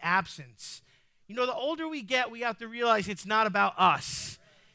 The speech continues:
It's about passing the baton to the next generation. There comes a point in all of our lives where,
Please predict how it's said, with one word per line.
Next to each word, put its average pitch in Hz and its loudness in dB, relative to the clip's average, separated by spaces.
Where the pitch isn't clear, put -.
It's - -10
about 214 4
passing 226 -2
the 226 -6
baton 208 0
to 185 -8
the 180 -6
next 185 -4
generation. 170 -4
There 190 -8
comes 269 -4
a 285 -4
point 262 -6
in 233 -12
all 254 0
of 240 0
our 233 0
lives 240 2
where, 226 0